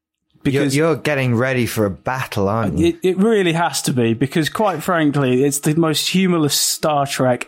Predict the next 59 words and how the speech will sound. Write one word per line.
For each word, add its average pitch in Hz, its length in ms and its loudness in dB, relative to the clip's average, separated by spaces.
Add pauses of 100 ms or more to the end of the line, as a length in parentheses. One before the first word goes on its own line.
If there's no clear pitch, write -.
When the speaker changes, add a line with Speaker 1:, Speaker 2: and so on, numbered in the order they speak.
Speaker 2:
ever 135 260 2
to 127 120 -4
be 117 120 0
put 127 200 -2
into 127 160 0
existence. - 360 -4
This 202 120 2
is 233 40 2
what 240 80 2
I 185 40 2
was 175 120 -2
thinking 180 300 2
about 123 260 2
the 135 80 2
other 135 140 0
day. 123 180 0 (640)
There's 220 200 0
not 247 320 2
one 208 400 2
joke 156 560 -2 (120)
in 143 240 2
Star 139 260 0
Trek 135 160 -2
the 135 60 0
Motion 123 320 2
Picture. 127 520 -2
It's 175 280 -2
like 180 160 0
all 220 160 2
the 202 120 2
others 156 240 0
have 143 160 0
a, 143 60 2
like, 143 200 0
a 143 40 2
little, 147 400 0 (260)
a 160 60 -2
bit 151 140 0
of 143 100 0
humour 143 320 2
that 123 120 0
goes 123 240 0
Speaker 1:
You 135 80 0
Speaker 2:
through 139 80 0
Speaker 1:
have - 100 -2
Speaker 2:
it. - 40 -2
Speaker 1:
to - 60 0
have 147 160 -4
a 139 40 2
little 135 260 0
comic 123 320 -2
relief 113 380 0
Speaker 2:
A - 20 0
Speaker 1:
in 170 80 2
a - 20 2
Speaker 2:
little 170 140 0
bit 160 100 0
of 160 80 -2
Speaker 1:
tense - 40 -16